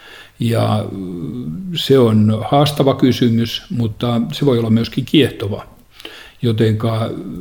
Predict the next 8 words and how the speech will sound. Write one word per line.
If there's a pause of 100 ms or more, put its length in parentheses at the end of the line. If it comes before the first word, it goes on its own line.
(160)
kyllä
mielenkiinnon
aihetta
riittää. (2000)
Minusta
on (120)
hyvä (1160)
kuulla,